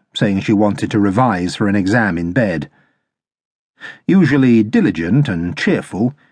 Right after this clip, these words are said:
she'd been moody and withdrawn. Her mother had put it down to being a teenager. But at breakfast time she'd found the bed empty, still made up. Grace wasn't at her best friend's.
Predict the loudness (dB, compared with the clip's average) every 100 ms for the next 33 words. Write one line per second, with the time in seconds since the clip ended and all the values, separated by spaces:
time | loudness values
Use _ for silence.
0 | _ _ _ -4 -4 0 2 2 2 2
1 | 2 0 0 0 0 0 0 0 -4 -6
2 | -8 _ _ _ _ _ _ _ _ _
3 | _ _ _ -4 0 2 2 2 0 0
4 | 0 0 2 0 0 0 0 2 0 0
5 | 0 2 0 -2 -4 -6 _ _ _ _
6 | _ _ _ _ _ _ _ -2 -2 0
7 | -4 -2 -4 -4 -6 -4 -2 -2 -2 -2
8 | 0 2 0 0 2 2 0 -2 -8 -10
9 | -12 -8 -2 0 2 2 2 -2 -4 -16
10 | _ _ _ _ _ _ _ _ _ _
11 | _ _ -20 -20 -6 0 2 2 2 0
12 | 2 0 0 0 0 -2 -2 -2 -2 -4
13 | -8 -14